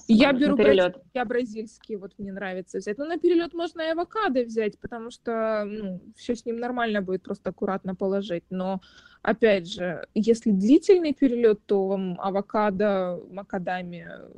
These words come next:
Speaker 1: кофе хватит. На,
Speaker 2: Да.
Speaker 1: на, вот проблема белка, белка. Ну, на крайний случай, если там или сыр, или какие-то типа beef jerky такие,
Speaker 2: Да,
Speaker 1: Мясо
Speaker 2: мясо
Speaker 1: какое-то
Speaker 2: вяленое.
Speaker 1: тушеное,
Speaker 2: Мгм.
Speaker 1: вяленое, сушеное мясо. М,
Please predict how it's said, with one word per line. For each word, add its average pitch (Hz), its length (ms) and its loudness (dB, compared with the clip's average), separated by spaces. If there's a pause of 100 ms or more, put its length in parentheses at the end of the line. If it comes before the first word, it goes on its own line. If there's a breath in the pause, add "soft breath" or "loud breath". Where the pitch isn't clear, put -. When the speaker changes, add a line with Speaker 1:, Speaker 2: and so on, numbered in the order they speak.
(200)
Speaker 1:
кофе 180 360 -4
хватит. 196 580 2 (260)
На, 180 280 2
Speaker 2:
Да. 262 240 6
Speaker 1:
на, - 20 2 (160)
вот 208 120 0
проблема 202 380 4
белка, 202 460 2 (260)
белка. 185 300 -8
Ну, 185 180 -4 (340 loud breath)
на 226 140 2
крайний 285 460 2
случай, 254 520 -4
если 220 200 -2
там 202 180 -8
или 220 280 -4
сыр, 262 500 -4 (160)
или 214 260 -2 (220)
какие-то 214 360 -6
типа 202 260 -6
beef 196 280 -2 (100)
jerky 214 480 2
такие, 180 360 -8 (1000)
Speaker 2:
Да, 208 120 6
Speaker 1:
Мясо 185 200 0
Speaker 2:
мясо 214 60 0
Speaker 1:
какое-то 190 260 0 (140)
Speaker 2:
вяленое. 190 200 -4 (220)
Speaker 1:
тушеное, 208 300 4
Speaker 2:
Мгм. 208 80 2
Speaker 1:
вяленое, 202 420 2
сушеное 196 460 -4
мясо. 226 440 -4 (440 soft breath)
М, 208 500 6